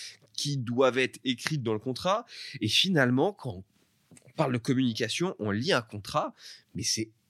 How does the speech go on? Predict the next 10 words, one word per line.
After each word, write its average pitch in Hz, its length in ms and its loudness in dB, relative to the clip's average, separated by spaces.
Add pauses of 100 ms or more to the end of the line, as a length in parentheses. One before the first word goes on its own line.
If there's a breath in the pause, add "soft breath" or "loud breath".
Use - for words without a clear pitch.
(120)
imbuvable. 170 640 4 (180)
On 117 140 -2
comprend 127 420 -2
parfois 165 460 0 (240)
que 190 80 2
dalle. 247 440 6 (380 loud breath)
On 123 140 2
a - 20 4
l'impression 127 400 0
que 117 300 2